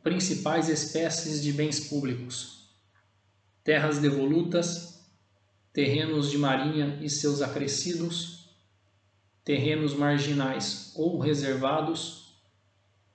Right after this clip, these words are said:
terras indígenas, plataforma continental, ilhas, faixa de fronteiras,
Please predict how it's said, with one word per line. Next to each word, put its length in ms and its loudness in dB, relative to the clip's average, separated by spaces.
terras 400 2
indígenas, 1080 0
plataforma 840 2
continental, 880 0
ilhas, 960 0
faixa 460 0
de 140 0
fronteiras, 1080 -2